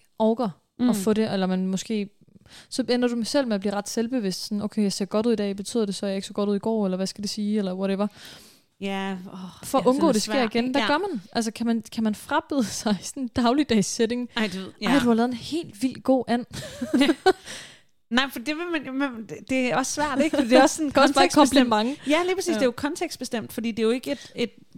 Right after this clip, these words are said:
Speaker 2: det er jo,
Speaker 1: Mm.
Speaker 2: når man giver feedback, giver man det jo for, altså, i min optik, så er feedback jo sådan, "Jeg giver dig en tilbagemelding på det, du har gjort, eller hvordan du
Speaker 1: Ja.
Speaker 2: har udført noget." Apropos, eller sådan, A K A hvad, hvad du har gjort.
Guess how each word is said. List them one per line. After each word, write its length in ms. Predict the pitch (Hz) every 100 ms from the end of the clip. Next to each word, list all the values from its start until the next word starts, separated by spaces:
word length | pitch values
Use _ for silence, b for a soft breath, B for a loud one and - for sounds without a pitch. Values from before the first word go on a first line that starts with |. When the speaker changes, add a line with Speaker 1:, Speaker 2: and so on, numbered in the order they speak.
| -
Speaker 2:
det 40 |
er 40 | 240
jo, 80 | 226
Speaker 1:
Mm. 120 | -
Speaker 2:
når 100 | 233
man 120 | 233 220
giver 100 | 220
feedback, 460 | - 311 294 233
giver 140 | - 269
man 180 | 208 190
det 60 |
jo 120 | 180
for, 320 | 175 - 196 - _
altså, 220 | - 190 - _
i 60 | 262
min 220 | 330 277
optik, 300 | 208 - 202
så 80 | 240
er 40 |
feedback 460 | - 240 214 196 185
jo 40 |
sådan, 340 | - 190 156 - b b -
"Jeg 180 | 247 -
giver 140 | 269
dig 240 | 233 190
en 80 | 208
tilbagemelding 720 | 214 202 190 214 202 180 170 -
på 80 | 180
det, 200 | 220 208
du 80 |
har 100 | 185
gjort, 400 | 170 214 208 160 -
eller 180 | 185 175
hvordan 400 | 175 180 170 175 - _
du 60 | 208
Speaker 1:
Ja. 60 |
Speaker 2:
har 380 | 175 175 175 _ -
udført 420 | 202 - 185 143
noget." 280 | 147 - 127 b b b b b _ _ _
Apropos, 340 | 170 151 165 156 175
eller 240 | 156 156
sådan, 180 | - 170
A 100 | 175
K 80 | 165
A 160 | 160 151
hvad, 240 | 175 165 165
hvad 120 | 170
du 60 |
har 80 | 156
gjort. 340 | 139 165 -